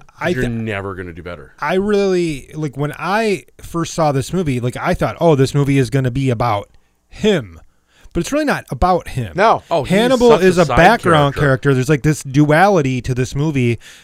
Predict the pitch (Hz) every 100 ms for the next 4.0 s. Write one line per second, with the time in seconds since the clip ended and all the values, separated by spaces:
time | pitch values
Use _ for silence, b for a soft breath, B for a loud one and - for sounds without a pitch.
0 | B 139 131 - 143 139 151 175 151 131
1 | - 151 147 135 139 131 120 - - 135
2 | - 160 160 127 117 113 B B - -
3 | 139 127 139 - 160 170 120 117 110 -